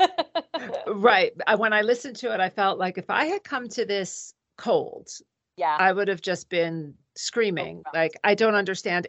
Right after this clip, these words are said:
Speaker 2: anything you're saying, and this isn't helping me at all." So I wanna, I wanna do the episode in two parts. So first, we're going to re-record a,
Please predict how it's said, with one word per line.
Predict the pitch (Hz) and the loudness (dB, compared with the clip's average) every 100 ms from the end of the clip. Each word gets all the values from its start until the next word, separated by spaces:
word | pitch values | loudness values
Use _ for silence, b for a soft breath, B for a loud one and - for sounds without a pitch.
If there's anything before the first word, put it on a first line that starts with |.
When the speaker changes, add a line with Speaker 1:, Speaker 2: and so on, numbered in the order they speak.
| - | -2
Speaker 2:
anything | 226 262 262 233 | -2 0 0 0
you're | 208 | 0
saying, | 202 208 190 | -4 -4 -4
and | 165 | -4
this | 175 | -6
isn't | 175 170 | -6 -6
helping | - 208 - 185 175 | -4 -6 -4 -4 -4
me | 170 | 0
at | 160 | 2
all." | 151 - - B B | 2 0 -6 B B
So | B - 226 208 185 - | B 4 6 6 4 0
I | 208 220 | 4 6
wanna, | 240 262 262 - | 6 4 2 2
I | 202 | 2
wanna | 233 226 _ | 0 -4 _
do | - 226 | -8 0
the | 202 | 0
episode | 180 202 196 180 | 0 -4 -4 -4
in | 170 | -4
two | - 190 | -6 -8
parts. | - 160 - | -2 -2 -2
So | - 170 | -2 -2
first, | - 220 226 - | -2 0 0 -2
we're | 226 | -6
going | 202 185 | -4 -4
to | 190 180 180 | -4 -4 -4
re-record | 156 202 262 240 240 220 202 196 190 180 - _ | -2 0 4 4 2 2 4 4 2 -2 -14 _
a, | - | -12